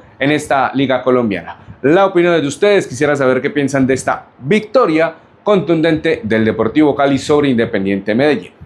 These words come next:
A ustedes, muchísimas gracias. Nos vemos y nos escuchamos en una próxima oportunidad.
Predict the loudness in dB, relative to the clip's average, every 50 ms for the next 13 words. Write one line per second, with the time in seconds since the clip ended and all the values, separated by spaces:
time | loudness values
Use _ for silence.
0 | -20 -20 -20 -16 -4 -2 -2 -2 0 0 0 2 2 0 -2 -6 -8 -10 -6 -2
1 | 0 2 2 2 2 2 0 0 -2 -2 -2 0 0 0 0 0 0 -2 -4 -4
2 | -4 -4 -6 -8 -10 -6 -4 -4 -4 -4 -6 -8 -10 -12 -18 -20 -20 -10 -4 -2
3 | 0 2 2 0 0 0 0 0 0 -2 -4 -2 -2 -2 -4 -4 -2 0 2 4
4 | 4 4 2 2 0 -2 -2 -2 -4 -4 -2 -2 -2 -2 -4